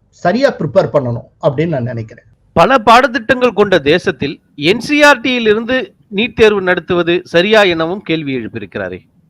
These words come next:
Speaker 1: இந்த நீட் அப்படிங்கிற தேர்வே பல பாடத்திட்டங்கள்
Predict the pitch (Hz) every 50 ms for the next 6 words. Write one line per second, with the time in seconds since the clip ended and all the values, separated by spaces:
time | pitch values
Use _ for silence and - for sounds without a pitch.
0 | _ _ _ _ - - 117 110 104 117 113 113 139 175 233 277 294 285 - -
1 | 233 175 180 208 220 220 214 185 - - _ - 170 185 208 220 220 220 220 185
2 | 139 127 139 143 143 - - _ _ _ - 156 151 156 165 160 - 170 165 185
3 | 208 196 202 - 160 151 165 151 143 127